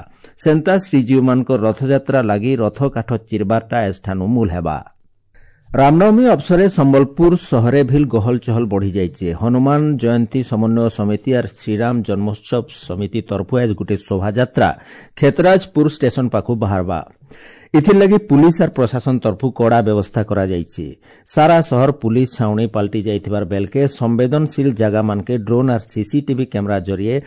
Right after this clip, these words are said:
ନଜର ରଖାଯାଇଛି। ଏହି ଅବସରରେ ସହରରେ ତିରିଶ ପ୍ଲାଟୁନ୍ ପୁଲିସ ଫୋର୍ସ ମୁତୟନ କରାଯାଇଛି। ପ୍ରଧାନମନ୍ତ୍ରୀ ନରେନ୍ଦ୍ର ମୋଦି ଏବେ ରବିବାର ଦିନ ସକାଳ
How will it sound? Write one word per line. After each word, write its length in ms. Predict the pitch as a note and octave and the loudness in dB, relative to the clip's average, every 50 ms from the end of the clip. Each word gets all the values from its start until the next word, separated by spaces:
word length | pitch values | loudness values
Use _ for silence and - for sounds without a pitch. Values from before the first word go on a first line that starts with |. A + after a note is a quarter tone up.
| - - - - - - | -12 -20 -20 -14 -6 -2
ନଜର 320 | A#2+ A#2+ B2 B2 B2+ A#2+ | 0 2 2 4 2 2
ରଖାଯାଇଛି। 560 | G2 G2+ F#2+ - G2+ F2+ F#2 F2 E2+ - - G2+ | 2 0 -4 -4 -4 -4 -4 -4 -6 -6 -8 -6
ଏହି 140 | G2+ A2 B2 | -2 0 2
ଅବସରରେ 380 | B2+ B2 A2 - - D3+ D#3+ D#3+ D#3 | 0 0 0 0 0 2 2 2 0
ସହରରେ 400 | - - C3+ A#2+ B2+ C3 C#3 - C#3 - _ _ _ _ _ - | 0 -2 -2 0 0 0 0 0 -2 -4 _ _ _ _ _ 2
ତିରିଶ 300 | C#3 C#3+ D3+ F3+ F#3+ F#3+ - - | 4 4 4 4 2 0 -4 -6
ପ୍ଲାଟୁନ୍ 460 | - A#2+ A2 G#2+ - - C#3+ A#2 F2+ - - _ - - - - _ | -2 0 0 0 0 0 -2 -2 -2 -4 -12 _ -20 -20 -20 -10 _
ପୁଲିସ 300 | - C#3+ D3+ E3+ F#3+ F#3 - | 2 4 6 6 4 4 2
ଫୋର୍ସ 240 | - C#3 B2+ B2+ - - | 0 0 0 0 0 0
ମୁତୟନ 340 | C3+ A#2+ A#2 - A2 G2+ G#2 | 0 0 0 0 0 -2 -2
କରାଯାଇଛି। 680 | G#2 - C3 B2+ A2+ F#2 G#2 F#2 F2+ - - - F#2 D#2 - - - _ _ _ _ _ _ _ _ - | 0 0 2 2 2 2 0 -2 -2 -4 -6 -8 -8 -8 -10 -12 -20 _ _ _ _ _ _ _ _ 0
ପ୍ରଧାନମନ୍ତ୍ରୀ 560 | - C#3 D3+ E3 G#3+ A#3 B3 B3+ A#3+ C#4 C4 B3+ | 2 4 4 6 6 4 4 2 2 2 2 2
ନରେନ୍ଦ୍ର 360 | A3 F3 D#3+ D#3 D#3+ E3 F3+ | 4 4 4 4 4 4 4
ମୋଦି 320 | E3 D3 C3 C3 A#2 C3+ E3+ F3 | 4 4 4 4 4 4 4 6
ଏବେ 180 | D#3 D3+ D3+ D3 | 6 4 4 4
ରବିବାର 380 | C#3 A#2 A2+ A2+ A2 C#3 D3 C#3+ | 4 4 2 4 4 4 2 2
ଦିନ 200 | C3+ C3 C3+ C#3+ D3+ | 2 2 2 2 2
ସକାଳ 360 | D3 - C3 A#2 - C3 B2 | 0 0 -2 -2 0 0 2